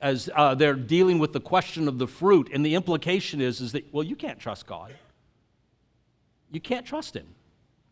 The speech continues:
And so Satan constantly uses those kinds of things to deeply embed within us a kind of cynicism that has no expectations of God or low expectations of God.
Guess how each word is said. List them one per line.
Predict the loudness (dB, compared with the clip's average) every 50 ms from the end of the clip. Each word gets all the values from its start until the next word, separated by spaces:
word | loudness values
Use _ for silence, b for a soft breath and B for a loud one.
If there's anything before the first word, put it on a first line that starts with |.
| _ _ _ _ _ _ _ _ _ -4 -2
And | -2 0
so | 2 4 4 4 4 2 0
Satan | -4 0 2 2 2 2 0 -2 -2 -2 -4 -6 -12 -8
constantly | -2 0 0 0 0 -2 -6 -8 -8 -8 -8 -6 -4
uses | -2 -2 0 -2 -2 -4 -4 -8 -6 -4
those | -4 -4 -4 -4 -6
kinds | -10 -8 -6 -4 -4 -4 -4 -4
of | -4 -6 -8 -8 -8
things | -6 -4 -2 -2 -2 -4 -4 -6 -8
to | -6 -4 -2 -2 -2 -2 -4 -6 b b b b b b b -20 -18 -10
deeply | -4 -2 0 0 0 -2 -2 0 2 2 2
embed | 2 2 2 2 2 2
within | 2 0 0 0 0 0 -2
us | -2 -4 -6
a | -10
kind | -8 -6 -4 -4 -4 -4
of | -4 -6 -8
cynicism | -6 -4 -2 -2 -2 -2 -4 -4 -4 -4 -4 -4 -4 -4 -4 -2 -4 -4 -6 -8 -14 _ _ _ _ _ _ _ _ _ _ _
that | -6 -4 0
has | 0 0 0 0
no | 0 2 2 2
expectations | 2 0 -2 -6 -6 -6 -6 -6 -8 -8 -8 -8 -8 -6 -6 -6 -6 -6
of | -8 -4
God | -2 0 2 2 2 2 0
or | -2 -4
low | -2 0 0 2 2 2
expectations | 0 -2 -4 -8 -8 -8 -8 -10 -10 -10 -10 -10 -10 -8 -8 -8 -8 -8 -8 -10
of | -12 -10
God. | -6 -4 -2 -2 0 -2 -2 -4 -8